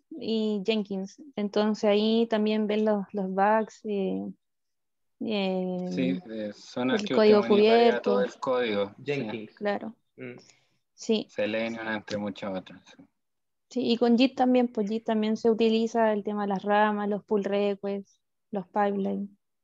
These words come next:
Speaker 1: todo eso.
Speaker 2: Los pipelines.
Speaker 1: Entonces, sí, ha sido mucha, mucha información durante todo este año que entré hace poco a
Speaker 2: <laughs>
Speaker 1: trabajar <laughs>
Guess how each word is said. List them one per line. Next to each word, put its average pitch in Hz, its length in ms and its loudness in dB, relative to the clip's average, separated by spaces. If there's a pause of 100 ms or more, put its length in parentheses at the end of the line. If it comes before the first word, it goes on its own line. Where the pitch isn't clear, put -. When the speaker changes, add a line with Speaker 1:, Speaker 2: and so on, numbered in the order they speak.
(160)
Speaker 1:
todo 233 160 4
eso. 226 220 2
Speaker 2:
Los 214 140 2
pipelines. 214 260 0
Speaker 1:
Entonces, 208 300 -2 (920)
sí, 202 220 0
ha 220 100 6
sido 262 300 8
mucha, 262 320 6
mucha 247 240 4
información 247 880 4
durante 233 400 2
todo 233 120 2
este 226 220 -2
año 226 220 -2
que 208 160 -6
entré 208 360 -8
hace 202 220 -4
poco 208 300 -2
a 208 60 2
Speaker 2:
<laughs> - 20 -2
Speaker 1:
trabajar 196 420 -4
<laughs> - 400 4